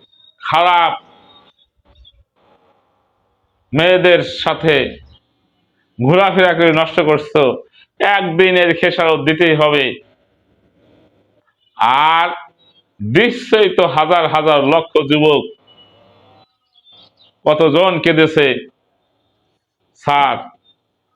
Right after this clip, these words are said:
যা ভুল করছি আর করব না, কি করা যায় করেন স্যার।"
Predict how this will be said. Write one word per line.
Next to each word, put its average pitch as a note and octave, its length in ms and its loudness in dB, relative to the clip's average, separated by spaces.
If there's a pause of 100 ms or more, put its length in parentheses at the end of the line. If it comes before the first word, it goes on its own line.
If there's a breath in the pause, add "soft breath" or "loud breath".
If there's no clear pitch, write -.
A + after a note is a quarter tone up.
(760)
যা G#3 180 2
ভুল G#3 300 2
করছি G#3+ 280 2
আর G#3 220 0
করব G3+ 300 2
না, F3+ 260 2
কি G#3+ 300 0
করা G#3+ 260 4
যায় G3+ 200 2
করেন G#3 420 2
স্যার।" G#3 320 0